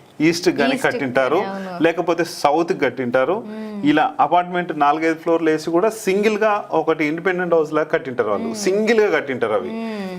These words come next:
Speaker 1: ఇట్లయితే సేమ్ ఇండిపెండెంట్ హౌసే కాబట్టి ఇది కూడా మీరు ఇది హండ్రెడ్ పర్సెంట్,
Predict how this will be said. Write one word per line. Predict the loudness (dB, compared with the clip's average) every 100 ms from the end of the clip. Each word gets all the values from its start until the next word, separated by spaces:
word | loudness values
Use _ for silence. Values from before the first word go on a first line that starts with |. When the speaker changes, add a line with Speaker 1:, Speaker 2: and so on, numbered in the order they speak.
| -4
Speaker 1:
ఇట్లయితే | -4 0 0 2 2 2 0 -2 -8 -20 -20 -10
సేమ్ | -2 0 2
ఇండిపెండెంట్ | 0 0 -2 0 2
హౌసే | 2 2 0
కాబట్టి | 0 0 2 2 0 -2
ఇది | -4
కూడా | 0 2 2 0 -12 -20 -20 -4
మీరు | -2 0 -2 -4 -6 -4
ఇది | -2
హండ్రెడ్ | 0 -2 0 0
పర్సెంట్, | -2 0 -2 0